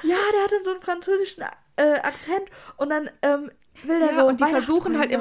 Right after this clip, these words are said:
Speaker 2: immer Weihnachten zu verhindern,
Speaker 1: Oh mein
Speaker 2: aber das
Speaker 1: Gott.
Speaker 2: klappt natürlich nicht.
Speaker 1: Ja, weil natürlich der, äh, wen hatten wir nochmal als Weihn-, äh, als Weihnachtsmann? Den, der Füllkrug verhindert
Speaker 2: Ja.
Speaker 1: das natürlich, weil der
Speaker 2: Ja.
Speaker 1: ist natürlich viel besser
Speaker 2: Ja,
Speaker 1: als
Speaker 2: oder
Speaker 1: die.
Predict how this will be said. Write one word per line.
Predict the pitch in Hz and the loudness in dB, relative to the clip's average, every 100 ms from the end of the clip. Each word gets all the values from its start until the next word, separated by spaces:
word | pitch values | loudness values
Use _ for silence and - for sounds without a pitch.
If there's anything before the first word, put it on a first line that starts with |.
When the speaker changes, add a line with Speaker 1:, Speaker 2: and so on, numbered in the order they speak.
| 269 | 2
Speaker 2:
immer | |
Weihnachten | 262 277 277 240 | 2 0 -4 -8
zu | 233 | -8
verhindern, | 240 247 208 | -4 -2 0
Speaker 1:
Oh | |
mein | 226 | 2
Speaker 2:
aber | 175 | 0
das | 185 | 0
Speaker 1:
Gott. | |
Speaker 2:
klappt | 202 294 - | 0 0 -4
natürlich | 165 185 160 160 | -6 -6 -6 -8
nicht. | 170 160 151 - | -8 -8 -10 -14
Speaker 1:
Ja, | 214 208 196 | -2 0 2
weil | 196 202 | 2 0
natürlich | 202 196 240 240 254 | 0 -4 -4 -4 -4
der, | 226 214 214 170 | 0 2 2 0
äh, | 202 196 | -2 -2
wen | 220 | -6
hatten | 240 233 | -6 -6
wir | 220 | -8
nochmal | 226 233 | -6 -6
als | 233 | -6
Weihn-, | 233 240 | -8 -8
äh, | 233 226 214 | -10 -10 -8
als | 226 226 233 | -8 -8 -6
Weihnachtsmann? | 240 240 - 226 - - - | -6 -6 -10 -14 -14 -16 -8
Den, | 226 | -2
der | 233 208 | 2 2
Füllkrug | 247 269 269 262 | 0 -2 -4 -8
verhindert | 254 254 220 185 | -4 -2 0 -2
Speaker 2:
Ja. | 185 | -2
Speaker 1:
das | 165 | -6
natürlich, | 175 185 185 190 | -8 -6 -4 0
weil | 190 | 2
der | 202 | 2
Speaker 2:
Ja. | |
Speaker 1:
ist | 226 | 0
natürlich | 196 - 226 196 - - - _ | -4 -2 0 0 -6 -20 -20 _
viel | 180 | -12
besser | 160 226 | -2 2
Speaker 2:
Ja, | 226 | 2
Speaker 1:
als | 226 | 2
Speaker 2:
oder | 220 233 | 2 0
Speaker 1:
die. | 202 | 0